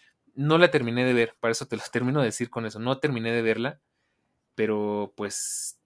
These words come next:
la, por lo menos la primera está muy buena. ¿Qué otra te puedo recomendar de ahí? A mí sí me gustó mucho La Costa de los Mosquitos, me la vi en el iPhone doce cuando lo acababa de comprar, en X D R se ve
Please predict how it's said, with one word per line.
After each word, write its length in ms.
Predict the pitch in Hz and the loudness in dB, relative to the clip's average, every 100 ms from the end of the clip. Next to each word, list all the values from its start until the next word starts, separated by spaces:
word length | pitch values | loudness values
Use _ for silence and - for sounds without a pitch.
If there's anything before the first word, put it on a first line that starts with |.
| _ | _
la, 180 | 123 127 | -4 0
por 120 | 147 | 4
lo 60 | 180 | 4
menos 120 | 208 | 4
la 80 | 170 | 2
primera 220 | 127 131 | 2 -2
está 160 | 135 123 | -2 -6
muy 140 | 110 | -4
buena. 280 | 101 87 - _ _ _ _ _ _ _ _ _ _ - | -6 -8 -16 _ _ _ _ _ _ _ _ _ _ 4
¿Qué 100 | 175 | 6
otra 220 | 180 165 | 6 0
te 80 | 151 | 2
puedo 180 | 147 147 | 2 2
recomendar 380 | 120 117 127 | 0 2 4
de 60 | 127 | 6
ahí? 220 | 131 151 | 4 2
A 100 | 107 | 2
mí 140 | 143 151 | 2 2
sí 100 | 160 | 0
me 80 | 151 | -2
gustó 220 | 120 131 | -4 -4
mucho 240 | 139 131 | -6 -2
La 100 | 123 - | -2 -2
Costa 240 | 117 - | -4 -4
de 60 | 117 | -4
los 140 | 107 | -4
Mosquitos, 460 | 101 - 131 147 135 | -8 -10 -4 -4 -2
me 100 | 113 | 0
la 120 | 110 | 0
vi 260 | 110 123 131 | 0 0 0
en 120 | 117 | 0
el 100 | 110 | 0
iPhone 320 | 117 123 117 | -2 -2 -4
doce 260 | 117 113 127 | -2 -2 -4
cuando 200 | 110 101 | -8 -8
lo 60 | 98 | -4
acababa 260 | 110 120 | 0 0
de 80 | 117 | 0
comprar, 480 | 101 98 120 151 156 _ _ _ - | -6 -2 0 0 -4 _ _ _ -8
en 180 | 117 | -4
X 240 | 123 127 123 | -4 -4 0
D 120 | 120 | 2
R 160 | 123 123 | 2 0
se 140 | 113 | 0
ve 260 | 117 123 | 0 -2